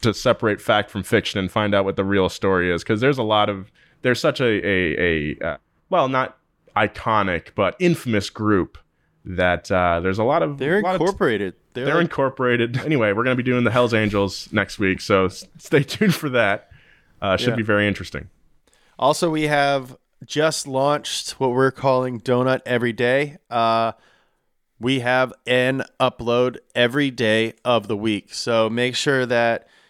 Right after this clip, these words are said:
Speaker 2: you support, um, every donut show, or at least check it out and, uh, see if you like it. Uh, we like all of 'em. So every Monday we have Nolan Show Wheelhouse.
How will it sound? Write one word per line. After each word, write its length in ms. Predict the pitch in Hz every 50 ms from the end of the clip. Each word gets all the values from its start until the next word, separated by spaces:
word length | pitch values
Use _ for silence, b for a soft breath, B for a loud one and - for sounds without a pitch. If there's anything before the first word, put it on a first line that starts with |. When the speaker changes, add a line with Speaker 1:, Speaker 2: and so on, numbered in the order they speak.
| b b
Speaker 2:
you 380 | b 123 120 120 120 120 120 110
support, 640 | - - 123 - - - 117 123 123 120 117 - _ _ _ _ -
um, 480 | 127 123 120 113 113 110 107 104 - - -
every 260 | - 165 175 175 165
donut 340 | 147 135 123 123 120 117 -
show, 440 | - - 123 123 123 120 123 120 110
or 120 | - 127 131
at 80 | 143
least 240 | 151 170 190 180 -
check 180 | - 175 160 151
it 80 | 160 143
out 280 | 143 143 151 156 - _ -
and, 300 | - 131 127 123 123 120
uh, 200 | 117 117 117 117
see 340 | 110 - - 131 123 120 113
if 120 | 110 107
you 100 | 113 113
like 240 | 107 110 120 123 -
it. 200 | 151 143 - - - -
Uh, 180 | 120 120 113 107
we 180 | 104 113 117 113
like 240 | 110 110 113 113 110
all 200 | 107 110 113 117
of 80 | 117 123
'em. 180 | 127 127 127 - _
So 160 | - - - 117
every 200 | 117 123 131 127
Monday 420 | 120 127 127 131 131 135 135 139
we 140 | 139 135 127
have 360 | 123 120 120 107 117 110 -
Nolan 380 | 107 120 120 117 120 127 127 123
Show 320 | - - - 127 123 120
Wheelhouse. 640 | 117 110 131 135 139 139 147 143 139 143 139 -